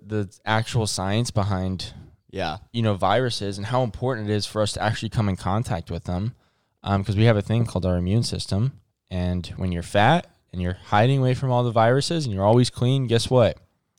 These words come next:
Speaker 1: Your immune system has no way to become stronger, and you're gonna be weak. And when you go out and you come in contact with people and you put on a mask and you're just constantly breathing in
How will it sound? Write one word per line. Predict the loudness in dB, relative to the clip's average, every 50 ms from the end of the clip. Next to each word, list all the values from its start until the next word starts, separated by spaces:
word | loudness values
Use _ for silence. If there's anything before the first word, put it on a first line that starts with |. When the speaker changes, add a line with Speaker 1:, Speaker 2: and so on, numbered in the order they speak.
| _ -2
Speaker 1:
Your | 0 2
immune | 4 4 4 2
system | 2 0 -2 0 2 2
has | 4 4 2 2 0
no | -4 -2 0 2 2 4 4 4 4
way | 4 6 6 6 6 6 4 2 -2 -6 -12 _ _ _ _ _ _ _ -10
to | -6 -4
become | -4 -2 -2 -2 -2 -2
stronger, | 0 0 2 2 2 2 2 0 0 0 -2 _ _ _ _ _ _ _ -8
and | -4 -2
you're | 0 0
gonna | 0 0 2
be | 2 2 2
weak. | 2 0 -2 -4 -8 -16 -14 _
And | -6 -4
when | -4 -2
you | -2 2
go | 4 4 6 6
out | 6 6 4 2 0 -2 _ _ _ _ _ _ _ _ _ _ -6
and | -4 -2 -2 0 -2 -2 -4 -6 -8
you | -8 -8 -8 -8 -8 -10 _
come | -2 0 0
in | 0 0
contact | 2 2 2 2 0 -2 -4 -4
with | -6 -8 -8
people | -10 -12 -10 -8 -6 -6 -4 -6 -6 -10 -16 _ _
and | -14 -12
you | -12 -8
put | -4 0 2 4
on | 4 4
a | 4
mask | 4 2 0 0 -2 -4 -4 -6 -8 -12 -16 -20 _ _ _ _ _ _ _
and | -4 -4 -2 -2 -2 -4
you're | -4 -4
just | -4 -4 -6 -6 -6
constantly | -2 0 0 0 2 0 -2 -2 0
breathing | 2 4 4 4 4 4 4
in | 4 4 4 4 2 2 0 -2